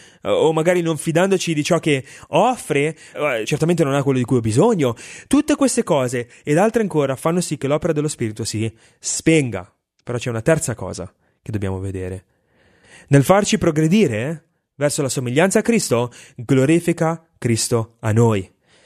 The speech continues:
Glorifica Cristo a noi. E voi chiedereste, "Perché mai lo fa?" Perché l'obiettivo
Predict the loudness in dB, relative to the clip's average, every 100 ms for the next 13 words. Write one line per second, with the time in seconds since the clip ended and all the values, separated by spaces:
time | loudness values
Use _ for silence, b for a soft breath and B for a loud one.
0 | b b 4 4 4 2 0 -2 -2 -2
1 | 0 0 -2 -2 2 2 2 -4 -14 b
2 | b b -2 0 2 2 2 -2 -2 -2
3 | 0 0 0 0 -2 0 -2 0 -2 -2
4 | 0 0 -2 -2 2 4 4 2 -2